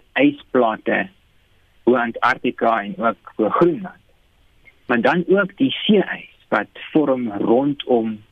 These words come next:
Antarktika. En dan spesifiek ook bo die Noordpool. Die seeys is ook besig om geleidelik af te neem in 'n warmer wêreld. Die tempo van afname oor die laaste paar dekades is 'n hele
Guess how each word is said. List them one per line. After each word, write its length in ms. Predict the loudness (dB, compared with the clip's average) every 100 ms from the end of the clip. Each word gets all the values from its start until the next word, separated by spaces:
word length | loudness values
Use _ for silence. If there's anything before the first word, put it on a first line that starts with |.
| _
Antarktika. 840 | -2 0 0 -2 -6 -10 -12 -16 _ _ _ _ _ _ _ _ -8
En 140 | -2 0
dan 120 | 0
spesifiek 420 | -4 -2 -2 2
ook 180 | 0 2
bo 120 | -2
die 100 | 0
Noordpool. 520 | 0 0 0 -2 0
Die 120 | 0 0
seeys 440 | 2 0 0 -2
is 180 | -2 0
ook 180 | 0 2
besig 360 | 0 0 -2 -8
om 240 | -4 -2 -2
geleidelik 540 | 0 2 2 2 0
af 240 | 0 -2 -2
te 120 | -4
neem 260 | 0 0 0
in 120 | -2
'n 100 | 0
warmer 420 | 0 0 -2 -2
wêreld. 460 | -2 -2 -2 -6 -8 -20 -20 -20 -20 _ _ _ _
Die 160 | -6 -2
tempo 380 | -2 0 0 0
van 240 | 0 -2
afname 540 | 0 -2 -2 -2 -2 0
oor 120 | 0
die 120 | 2
laaste 340 | 2 -2 -4 -6
paar 200 | -2 -2
dekades 520 | -4 -4 -2 -2 -4
is 160 | -4 0
'n 40 | 2 2
hele 340 | 2 2 0